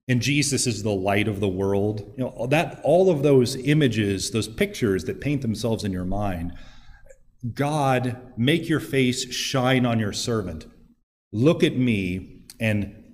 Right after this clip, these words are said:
smile your blessing upon me. Be happy with me.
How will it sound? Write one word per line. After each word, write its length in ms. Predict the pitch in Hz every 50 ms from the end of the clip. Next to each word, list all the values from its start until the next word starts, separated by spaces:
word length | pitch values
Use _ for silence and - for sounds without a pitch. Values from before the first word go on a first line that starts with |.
| _ _
smile 1120 | - - - - - - - 123 117 113 110 107 107 117 120 117 113 117 113 117 113 113 113
your 180 | 110 98 98 92
blessing 640 | 82 - 101 95 95 95 95 - - 104 92 87
upon 400 | 82 - - - 80 73 73 71 67
me. 220 | - - - - -
Be 140 | - 208 196
happy 480 | - - 180 185 185 185 180 165 147
with 240 | 127 117 123 117 -
me. 400 | 117 104 95 82 - - - -